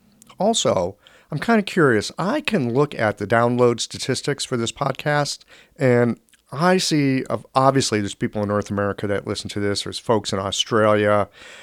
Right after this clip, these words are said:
Russia, Japan, China. Oh, China, imagine that, China. And I'm wondering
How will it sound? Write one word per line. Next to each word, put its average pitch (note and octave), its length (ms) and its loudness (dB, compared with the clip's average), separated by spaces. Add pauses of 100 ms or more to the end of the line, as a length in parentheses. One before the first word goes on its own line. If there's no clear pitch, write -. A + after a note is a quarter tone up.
(160)
Russia, A2 800 4 (480)
Japan, A2 960 0 (160)
China. A2 680 0
Oh, G2+ 200 -4
China, G#2 260 -4
imagine F#2+ 380 -6
that, F2+ 220 -8
China. F2 340 -10 (600)
And C#3+ 260 4 (120)
I'm G#3+ 400 2
wondering B2+ 640 4